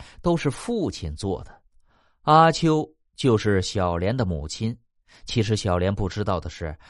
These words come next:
她外婆也是死于难产，以及她的太婆婆。现在马上轮到小莲，她父亲不敢赌，他不想让小莲重蹈覆辙，和他的母亲及外婆一样。小莲尿床这个事情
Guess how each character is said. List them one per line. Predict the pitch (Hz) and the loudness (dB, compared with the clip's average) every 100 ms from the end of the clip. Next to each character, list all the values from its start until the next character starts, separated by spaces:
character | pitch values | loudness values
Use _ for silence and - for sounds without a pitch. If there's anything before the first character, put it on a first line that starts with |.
| - | -6
她 | - | -2
外 | 180 214 127 | 2 2 0
婆 | - 156 | -2 -4
也 | 165 92 | -2 -4
是 | - 175 | -2 -4
死 | - 90 | -4 -6
于 | 82 98 | -2 0
难 | 98 123 | 2 0
产， | - 73 - - - | -4 -8 -14 -20 -6
以 | 98 | -4
及 | 95 127 | -2 -2
她 | - 123 | -2 -2
的 | 92 | -2
太 | - 214 147 | -4 -4 -4
婆 | - - 82 117 | -6 -10 -6 -6
婆。 | - - _ _ _ _ - | -6 -12 _ _ _ _ -14
现 | - 123 107 | 0 2 4
在 | 113 110 | 2 0
马 | 92 90 | 0 -2
上 | 110 95 | -2 -2
轮 | 98 | 0
到 | 113 | 0
小 | 90 92 78 | -2 -4 -4
莲， | 85 98 117 - - | -4 -4 -6 -12 -10
她 | - 180 | -4 -2
父 | 208 | 0
亲 | 139 | -2
不 | 160 165 | -2 -4
敢 | 104 156 | -2 -2
赌， | 113 78 82 104 - _ - - | -4 -6 -6 -6 -10 _ -20 -8
他 | 98 | -6
不 | 101 107 | -2 -4
想 | 90 85 | -2 -2
让 | 101 95 | 0 -2
小 | - 87 | -2 -4
莲 | 87 113 | -2 -4
重 | - 117 175 160 | -4 -2 -2 -2
蹈 | 85 | -2
覆 | 87 127 | -2 -2
辙， | 92 90 123 - _ _ _ | -2 -2 -4 -6 _ _ _
和 | - 123 | -2 -2
他 | 117 117 | 0 0
的 | 107 | 0
母 | 82 85 | -2 -2
亲 | 110 101 | -2 -2
及 | 95 117 | -2 -2
外 | 139 95 | -2 -4
婆 | 82 110 | -4 -6
一 | 104 78 151 | -6 -6 -4
样。 | 190 - _ _ _ _ _ _ _ _ _ | -4 -6 _ _ _ _ _ _ _ _ _
小 | - 139 | 4 6
莲 | 143 160 | 6 4
尿 | 160 120 | 2 2
床 | 117 139 | 0 2
这 | 143 | 2
个 | 120 | 2
事 | 135 104 | 0 -2
情 | 92 | -2